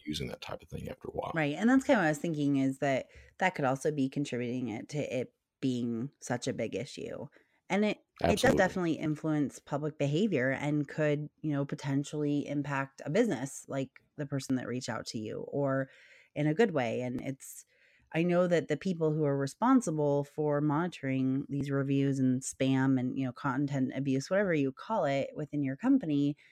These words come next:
Speaker 2: that they understand the severity of it. And I mean, the company, if the company didn't care, if the company didn't think that it didn't matter, they wouldn't hire people to do
Speaker 1: Exactly.
Speaker 2: it.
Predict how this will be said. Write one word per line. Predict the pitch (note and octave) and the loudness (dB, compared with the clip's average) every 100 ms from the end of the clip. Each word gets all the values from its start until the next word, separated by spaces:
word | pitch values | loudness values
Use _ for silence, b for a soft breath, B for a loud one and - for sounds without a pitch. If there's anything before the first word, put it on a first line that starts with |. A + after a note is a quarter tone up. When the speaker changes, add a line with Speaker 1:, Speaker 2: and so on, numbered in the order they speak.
| b | b
Speaker 2:
that | F3 | -6
they | F3+ G3 | 2 2
understand | F#3+ D#3+ D3 D3 D3 D3 - _ _ _ - | 4 2 0 0 2 0 -2 _ _ _ -8
the | D3 | -4
severity | C3+ D3 D#3+ G#3+ D#3+ | -2 -2 0 2 2
of | C#3 C#3 | 2 2
it. | C#3+ - | 0 -2
And | C#3+ C#3 C3+ | 0 2 2
I | B2+ | 0
mean, | C3+ B2+ C3 _ | 0 0 -2 _
the | D#3+ | -2
company, | G#3 G3 E3+ D3 | 0 0 2 2
if | C#3 | 2
the | E3+ | 0
company | G#3+ F#3+ F3 | 0 0 0
didn't | D#3 D3+ | 2 0
care, | - D#3 C#3 | 2 2 4
if | |
the | C#3 | 0
company | C#3 E3+ D#3+ | -4 -2 -2
didn't | C#3+ C#3 C3 | 0 0 0
think | C3+ C3+ | -2 -4
that | |
it | B2+ - | -10 -6
didn't | C#3+ B2+ | -2 0
matter, | C3+ B2+ A#2 C3+ - | 0 0 -2 -6 -2
they | C3+ | -2
wouldn't | C3 C#3 C3 B2 _ | 0 2 2 0 _
hire | - D4+ C#4 | 4 6 8
people | B3+ G#3+ | 6 4
to | F#3 | 2
do | F3 | 0
Speaker 1:
Exactly. | A3 | 0
Speaker 2:
it. | F#3 | -2